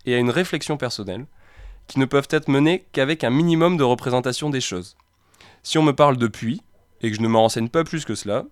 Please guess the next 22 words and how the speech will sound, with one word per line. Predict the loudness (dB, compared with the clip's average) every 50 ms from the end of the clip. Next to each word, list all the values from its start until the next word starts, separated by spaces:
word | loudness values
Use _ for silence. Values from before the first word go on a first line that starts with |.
| _ -14
je | -8 -4
m'arrête | 0 2 4 4 4 2 2
à | -2
mon | -2 0 -2
interprétation | -2 -2 -2 -4 -4 -6 -6 -6 -6 -6 -6 -8 -8
première | -2 0 2 2 2 0 0
du | -2 -4
mot | -4 -4
puits, | -6 -8 -12 -12 -12 -12 _ _ _ _ _
et | -8
pourquoi | -6 -4 0 4 4 4
je | 4 2
serais | -2 -4 -4
contre | -2 -2 0
la | 0 -2
construction | -2 -4 -6 -6 -8 -8 -4 -4 -2
de | -2 -4
dizaines | -4 -6 -4 -2 0 0 2
de | 0 0
puits | -2 -4 -4 -2 0
en | 2 2
Ardèche. | 2 0 0 -6 -8 -8 -10 -14 -16